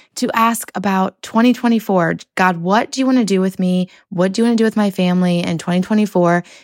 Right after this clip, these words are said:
Give me a vision," and ask God for it. Be persistent and fervent in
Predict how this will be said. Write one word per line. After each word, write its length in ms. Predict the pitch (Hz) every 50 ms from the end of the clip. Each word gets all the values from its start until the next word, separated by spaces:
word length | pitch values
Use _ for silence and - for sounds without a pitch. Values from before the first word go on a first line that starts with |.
| _ _ _
Give 180 | 214 233 247 247
me 220 | 269 277 277 277
a 40 | 262
vision," 380 | 233 262 285 247 233 202 185
and 180 | 185 208 214 226 -
ask 320 | - 240 247 254 247 - -
God 240 | - 226 220 220
for 260 | - - 233 233 214 185
it. 140 | 170 - - - - - - _ _
Be 220 | - 220 240 269 294
persistent 760 | - - 320 294 - - 240 240 220 - 240 226 220 220 -
and 160 | 214 196 185
fervent 420 | - - 208 214 202 196 190 185 -
in 180 | - 190 196